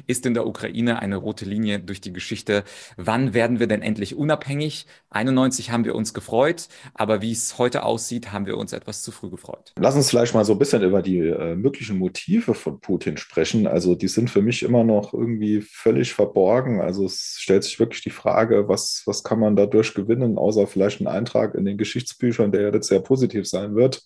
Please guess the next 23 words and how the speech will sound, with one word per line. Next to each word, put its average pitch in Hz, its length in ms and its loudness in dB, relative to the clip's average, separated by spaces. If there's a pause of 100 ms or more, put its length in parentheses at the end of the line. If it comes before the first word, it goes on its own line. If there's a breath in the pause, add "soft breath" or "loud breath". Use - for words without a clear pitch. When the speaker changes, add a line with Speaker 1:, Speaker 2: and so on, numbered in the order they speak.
(120)
Speaker 2:
Was - 240 2
denkst 135 280 2
du, 139 120 6
was 120 300 2
ist - 140 -4
denn 139 80 -2
so 120 140 4
das 110 260 2
Hauptmotiv 117 720 -2
von 104 500 -2
Wladimir 104 380 0
Putin, 104 640 -4 (440)
dass 104 160 2
er 98 60 6
jetzt 101 200 0
diesen 101 220 -2
Schritt, - 380 -4
äh, 95 140 2
der 87 140 0
militärischen 95 460 0
Eskalation 92 560 -2
gegangen 78 400 -6
ist? - 280 -10